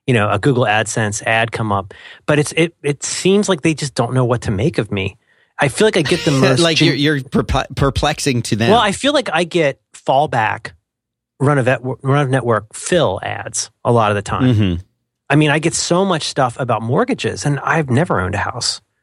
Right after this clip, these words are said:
Speaker 1: That seems like one of the top ten things that you would wanna know about somebody. So, I mean, I'm not saying that that proves or disproves anything, but that, that tells me that that's not working that great.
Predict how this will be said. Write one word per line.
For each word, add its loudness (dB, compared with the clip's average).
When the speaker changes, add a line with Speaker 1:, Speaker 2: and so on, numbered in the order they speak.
Speaker 1:
That 2
seems 2
like 0
one 2
of -2
the -2
top -2
ten 2
things 0
that -6
you 2
would 4
wanna 2
know 2
about -2
somebody. -4
So, 2
I 2
mean, 2
I'm 2
not 0
saying 0
that -4
that -2
proves 0
or -4
disproves -2
anything, 0
but -2
that, 0
that -4
tells -2
me 0
that -2
that's -2
not -2
working -2
that 0
great. -2